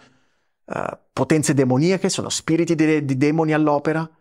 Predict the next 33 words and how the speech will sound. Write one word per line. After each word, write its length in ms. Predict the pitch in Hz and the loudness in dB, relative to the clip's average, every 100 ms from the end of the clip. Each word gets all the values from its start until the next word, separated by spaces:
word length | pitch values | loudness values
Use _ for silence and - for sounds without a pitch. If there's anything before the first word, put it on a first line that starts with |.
| _ _ _ - | _ _ _ -10
ma 180 | 123 | -10
questi 280 | - 127 - | -6 -6 -4
stessi 340 | 123 165 170 123 | -2 -2 0 -2
spiriti 500 | - - 254 240 156 | -2 0 0 0 0
di 100 | 139 | 0
demoni 400 | 127 120 123 131 | 0 0 0 0
erano 220 | 135 135 | 0 -2
stati 240 | - 143 | -2 -2
all'opera 420 | 135 143 139 - | 0 0 0 -2
anche 300 | - 180 208 | 0 0 0
in 80 | 160 | 0
Egitto 320 | 143 127 120 | 0 -2 -2
al 100 | 127 | -2
tempo 260 | 110 131 131 | -2 -2 0
delle 200 | 123 120 | 0 0
dieci 320 | 117 120 - | 0 -2 -2
piaghe, 320 | 185 180 117 | 0 0 0
al 100 | 107 | -6
tempo 300 | - 123 113 | -4 -2 0
di 80 | 120 | -2
Mosè. 440 | 123 135 190 - - - - - - - | 0 2 0 0 -8 -20 -20 -20 -20 -12
Andiamolo 340 | - 165 247 202 | -2 2 4 4
a 40 | |
leggere, 640 | 160 156 147 143 117 - _ - | 4 4 4 2 0 -8 _ -10
farò 280 | 147 160 | 0 0
solo 380 | 170 185 170 - | 2 2 2 2
riferimento 540 | 139 135 156 147 165 135 | 0 2 2 2 2 2
velocemente 600 | 135 127 147 160 151 135 | 2 2 0 0 0 0
a 300 | - 123 - | 0 0 -2
brani 360 | 143 180 190 | 0 2 2
che 120 | 175 147 | 0 0
potete 320 | 151 151 139 | 0 0 2
leggere 480 | 156 147 139 127 | 2 2 0 0